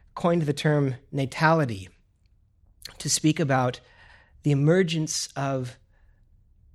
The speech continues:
something new into discourse, something new into conversation. Uh, and natality is an event that only open,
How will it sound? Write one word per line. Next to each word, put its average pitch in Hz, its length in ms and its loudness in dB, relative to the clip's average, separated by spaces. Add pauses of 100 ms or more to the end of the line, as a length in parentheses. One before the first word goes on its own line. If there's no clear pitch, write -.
(280)
something 151 500 0
new 131 460 2 (100)
into 135 540 -2 (840)
discourse, - 840 -4
something 160 360 2
new 143 200 4
into 131 180 -4
conversation. 123 880 -4 (580)
Uh, 131 300 -2 (540)
and 151 140 2
natality 180 600 4
is 156 100 0
an 151 60 0
event 156 300 0
that 156 100 0
only 175 280 0
open, 151 420 0